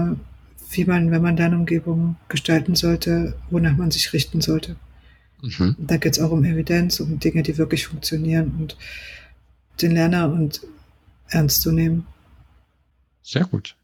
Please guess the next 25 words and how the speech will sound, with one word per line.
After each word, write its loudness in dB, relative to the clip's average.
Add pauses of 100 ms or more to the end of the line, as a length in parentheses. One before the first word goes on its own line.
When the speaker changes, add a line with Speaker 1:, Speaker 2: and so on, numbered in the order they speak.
Speaker 2:
Ja, 2
vielen 2
Dank, 0
äh, 0
für 0
die 0 (300)
zusätzlichen 0
Buchempfehlungen 2
noch -2
und, 0
ähm, 2 (420)
vielen 4
Dank, 2
dass 4
du 2 (300)
beim 4
Lernexplorer 2
dabei 2
warst, 2
um 2 (220)
mit 4
ein 2
paar 0
Lernmythen 2
aufzuräumen. 0